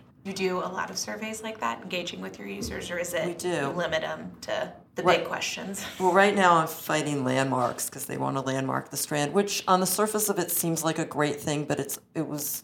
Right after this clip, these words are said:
Speaker 2: it's just a horrible thing because it's all about bureaucracy and unnecessary bureaucracy.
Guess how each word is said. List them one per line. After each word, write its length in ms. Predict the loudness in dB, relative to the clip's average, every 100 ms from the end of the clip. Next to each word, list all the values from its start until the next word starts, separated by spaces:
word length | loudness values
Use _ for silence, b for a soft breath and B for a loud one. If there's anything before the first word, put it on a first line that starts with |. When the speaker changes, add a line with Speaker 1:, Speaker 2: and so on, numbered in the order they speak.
| -12
Speaker 2:
it's 200 | -8 -8
just 280 | -6 -4 -4
a 80 |
horrible 840 | -4 -8 -14 -4 0 0 0 0 -2
thing 420 | -4 -4 -2 -2
because 440 | -6 -6 -6 -6 -8
it's 300 | -6 -8 -8 0
all 200 | 2 4
about 500 | 2 2 2 0 -6
bureaucracy 1000 | -4 2 4 2 0 -4 -2 -2 -4 -2
and 180 | 0 0 0
unnecessary 1000 | 0 2 2 6 6 4 0 0 0 0
bureaucracy. 960 | -2 0 4 4 2 -2 -2 -2 -4